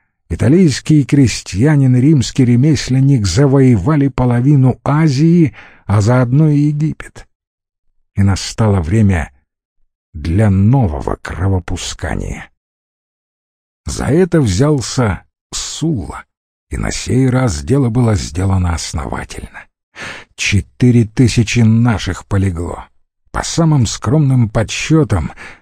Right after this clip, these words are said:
то есть считая только состоятельных людей, людей Сити. Я уже не говорю о резне, которая произошла после битвы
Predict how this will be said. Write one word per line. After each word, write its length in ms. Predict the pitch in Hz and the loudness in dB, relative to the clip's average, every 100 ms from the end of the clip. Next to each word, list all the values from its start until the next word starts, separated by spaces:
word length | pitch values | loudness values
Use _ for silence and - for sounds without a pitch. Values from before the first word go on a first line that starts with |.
| _ | _
то 120 | 110 | 2
есть 180 | 110 104 | 4 2
считая 600 | - - 123 139 135 120 | 0 -2 0 2 2 2
только 380 | 104 139 113 135 | 2 2 2 0
состоятельных 1080 | - 131 - - 135 151 107 90 85 90 - | 0 0 0 0 2 4 2 -2 -2 -2 0
людей, 500 | 113 101 98 - - - - - | 0 0 -2 -6 -14 -20 -20 -8
людей 380 | 135 170 156 127 | 0 2 4 2
Сити. 460 | - 151 - - - _ _ _ _ _ | 0 -4 -4 -10 -20 _ _ _ _ _
Я 220 | - 55 | -6 -2
уже 240 | 113 101 120 | 0 2 4
не 120 | 113 | 2
говорю 460 | 107 104 92 120 127 | 2 2 2 4 4
о 80 | |
резне, 640 | 113 104 76 78 98 143 - | 4 2 -2 -2 0 0 0
которая 460 | - - 101 127 | -6 -4 0 2
произошла 720 | 107 120 117 98 107 - 131 120 | 2 2 2 2 -2 0 0 0
после 440 | 123 113 113 107 | -2 -2 0 0
битвы 560 | 82 120 107 123 117 | 2 0 2 2 2